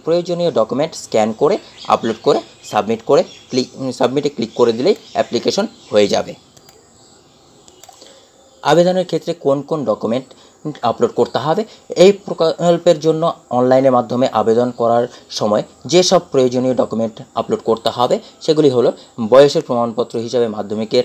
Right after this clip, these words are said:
admit card বা আধার card, দেশ তথা রাজ্যের স্থায়ী বাসিন্দার প্রমাণপত্র হিসাবে আধার card বা ভোটার card, মাধ্যমিক পাসের certificate বা marksheet, কাস্ট certificate যদি থাকে সেটা upload করতে হবে। পরিবারে বার্ষিক আয়ের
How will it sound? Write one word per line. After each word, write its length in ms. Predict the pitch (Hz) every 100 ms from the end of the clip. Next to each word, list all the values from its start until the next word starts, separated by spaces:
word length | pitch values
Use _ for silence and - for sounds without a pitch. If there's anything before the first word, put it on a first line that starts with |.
| -
admit 380 | 101 98 107 -
card 240 | 117 127 - -
বা 140 | 107 104
আধার 260 | 110 101 107
card, 240 | 123 170 - - - 117
দেশ 420 | 110 170 180 - - _ - 123
তথা 240 | 127 - 113
রাজ্যের 280 | 107 113
স্থায়ী 380 | 110 - 127 151
বাসিন্দার 520 | 120 107 123 117 127 160 - -
প্রমাণপত্র 500 | 123 110 110 117 113
হিসাবে 400 | 117 113 120 123 - - -
আধার 340 | 110 127 127
card 240 | - 131 117
বা 100 | 107
ভোটার 340 | 104 107 104
card, 200 | 143 170 - - 123
মাধ্যমিক 440 | 135 143 156 160 -
পাসের 260 | 120 -
certificate 680 | 120 113 104 - 113 117 120 - - - - - - - - -
বা 120 | 113
marksheet, 420 | 101 104 - 151 - - - -
কাস্ট 760 | 156 175 - - 143 160 -
certificate 560 | - 123 117 117 110 107
যদি 220 | 110 107 98
থাকে 200 | 110 110
সেটা 220 | 113 104
upload 280 | - 107 104
করতে 180 | 113 127
হবে। 100 | 135 143
পরিবারে 400 | 180 190 180 170
বার্ষিক 380 | 117 110 - - -
আয়ের 200 | 117